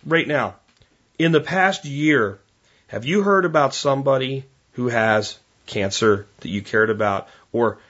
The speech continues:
you maybe didn't care about them so much, but they, like, you cared about the person that they cared about? So you found out that your best friend's sister, who you've never met, has cancer, something like that. Okay, that's a disaster. And can preparedness help with that?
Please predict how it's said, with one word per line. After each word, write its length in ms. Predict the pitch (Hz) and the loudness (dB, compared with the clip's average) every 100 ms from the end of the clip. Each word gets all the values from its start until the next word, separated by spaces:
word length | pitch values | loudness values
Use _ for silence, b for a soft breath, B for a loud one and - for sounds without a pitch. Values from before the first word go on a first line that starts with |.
| b | b
you 180 | 127 131 | -10 -4
maybe 220 | 156 143 | 0 2
didn't 140 | 139 123 | 2 0
care 140 | 139 | 0
about 260 | 123 104 117 | 0 -2 0
them 220 | 135 135 | 2 2
so 180 | 135 127 | 0 -2
much, 220 | 117 - | -2 -4
but 160 | 117 117 | -6 -2
they, 80 | |
like, 180 | 113 107 | -2 -2
you 140 | 113 123 | -6 -2
cared 200 | 143 131 | 0 2
about 280 | 120 110 _ - | 0 -2 _ -12
the 100 | 113 | -10
person 480 | - 135 131 127 120 | -2 0 0 -2 -4
that 160 | 107 | -4
they 140 | 113 107 | -2 -4
cared 200 | - 82 | -4 -6
about? 300 | 76 62 - | -8 -14 -6
So 220 | 113 101 B B B | -2 -2 B B B
you 140 | 139 | -6
found 320 | 143 151 139 | 2 2 4
out 240 | 123 123 117 | 4 2 0
that 60 | |
your 180 | 107 107 | -4 -4
best 340 | 101 127 131 | 2 2 2
friend's 500 | - 117 110 104 101 b b | -2 0 0 0 -6 b b
sister, 420 | - 143 127 120 | -2 0 0 -2
who 80 | 113 | 0
you've 220 | 113 113 | -2 2
never 240 | 123 127 | 2 2
met, 420 | 127 117 110 107 b b b b _ _ _ _ | 2 4 4 2 b b b b _ _ _ _
has 220 | - 107 | -6 -6
cancer, 440 | - 107 85 - - _ | -2 -2 -2 -6 -14 _
something 320 | - 110 110 | -4 -4 -2
like 140 | 95 92 | -4 -4
that. 220 | 92 - _ _ _ _ _ _ _ _ _ | -8 -10 _ _ _ _ _ _ _ _ _
Okay, 140 | 101 | -2
that's 200 | 110 113 | -2 -2
a 40 | |
disaster. 560 | 120 104 95 85 - - _ _ _ _ _ _ _ _ _ _ _ _ _ _ _ _ | -6 -4 -4 -4 -10 -20 _ _ _ _ _ _ _ _ _ _ _ _ _ _ _ _
And 80 | 107 | -2
can 100 | 120 | -2
preparedness 500 | 123 113 131 127 127 | -2 0 0 0 -2
help 200 | 127 127 | 0 0
with 140 | 143 | 0
that? 340 | 147 160 165 | 0 0 -2